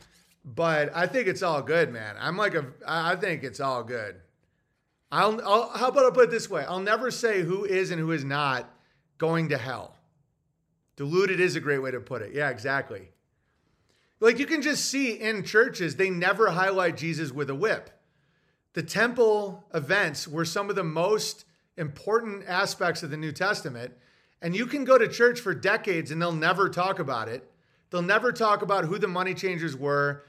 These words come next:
who the sellouts were, what he was doing. It's only, you know,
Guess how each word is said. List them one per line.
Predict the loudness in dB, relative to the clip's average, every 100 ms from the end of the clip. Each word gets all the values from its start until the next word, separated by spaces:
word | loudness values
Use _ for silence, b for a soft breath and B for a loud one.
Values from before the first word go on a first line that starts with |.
| B
who | -6 -2
the | 0
sellouts | 2 2 4 2 -2
were, | -4 -2 -2
what | 0 0
he | -2
was | -4
doing. | -4 -4 -4 -6 -10 b b b -10
It's | -10 -4
only, | 0 0 2 2 0 -2 -6
you | -4
know, | -2 0 -2 -4